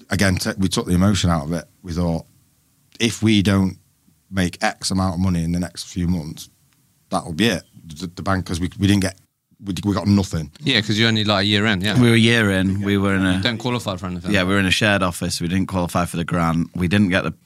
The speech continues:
Speaker 3: self-assessment one because we hadn't done a self-assessment
Speaker 1: No.
Speaker 3: at this point. There was
Speaker 1: No.
Speaker 3: a bursary grant at Manchester City <laughs> Council. We didn't, they obviously only could give it to, like, four hundred companies. <laughs> We didn't get it.
Speaker 1: Nope.
Speaker 3: So I said to Harry, we were like, "There is nothing." And to be fair, we could have, you know,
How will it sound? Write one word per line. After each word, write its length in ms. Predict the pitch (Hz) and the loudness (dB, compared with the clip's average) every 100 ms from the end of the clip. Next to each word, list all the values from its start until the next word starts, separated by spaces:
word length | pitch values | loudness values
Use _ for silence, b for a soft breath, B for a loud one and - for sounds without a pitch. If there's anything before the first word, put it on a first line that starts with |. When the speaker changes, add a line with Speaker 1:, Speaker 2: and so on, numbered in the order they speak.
| - 98 | -2 0
Speaker 3:
self-assessment 680 | 87 - - 87 - 87 82 | 0 -2 -2 -2 -2 0 0
one 160 | 80 82 | 0 0
because 180 | 85 87 | 0 0
we 60 | |
hadn't 200 | 87 82 | 2 2
done 140 | 80 82 | 4 2
a 60 | |
self-assessment 600 | 80 85 - 92 87 90 | 2 0 0 0 0 0
Speaker 1:
No. 40 | 82 | -2
Speaker 3:
at 40 | |
this 100 | 82 | -4
point. 360 | - 85 85 - | -4 -2 -2 0
There 80 | |
was 140 | 92 87 | 2 4
Speaker 1:
No. 220 | 92 87 | 2 2
Speaker 3:
a 40 | |
bursary 640 | 85 - 110 104 - 92 90 | -2 0 2 2 0 0 0
grant 400 | 95 90 87 - | 2 2 2 0
at 100 | 85 | 0
Manchester 460 | 87 87 90 - | 2 0 0 0
City 100 | 90 | 0
<laughs> 140 | 82 - | -2 0
Council. 400 | 95 - - 85 | 0 0 -4 -4
We 140 | 82 | -2
didn't, 320 | 85 87 82 - | -2 0 -2 -2
they 220 | 82 85 - B | 0 2 0 B
obviously 300 | 85 85 101 | -2 0 2
only 160 | 87 85 | 2 2
could 180 | - 80 | 0 0
give 180 | 95 | 0
it 120 | 76 - | 0 -4
to, 80 | 80 | -4
like, 120 | 78 | -4
four 200 | - 85 | -2 -2
hundred 220 | 80 82 | -2 -2
companies. 440 | 87 76 80 78 | -4 -2 0 0
<laughs> 100 | - | 0
We 0 | |
didn't 220 | - 98 80 | 0 2 2
get 140 | 80 | 0
it. 160 | 73 - | -2 -6
Speaker 1:
Nope. 100 | 85 B - | -8 B -6
Speaker 3:
So 140 | 101 | 0
I 40 | 95 | 2
said 160 | 98 | 2
to 60 | 73 | 0
Harry, 260 | 90 87 80 | 2 2 2
we 100 | 80 | 2
were 60 | |
like, 300 | 82 80 - - B B | 0 0 -4 -12 B B
"There 160 | 87 | -2
is 160 | 87 82 | 0 0
nothing." 420 | 90 85 101 107 - | 0 0 0 0 -2
And 260 | - 98 95 | 0 2 2
to 60 | - | 4
be 80 | 123 | 2
fair, 200 | 151 120 | 4 4
we 160 | 101 120 | 4 4
could 180 | 127 98 | 2 2
have, 200 | 87 - B B | 0 -4 B B
you 100 | - | 2
know, 240 | 104 82 | 2 2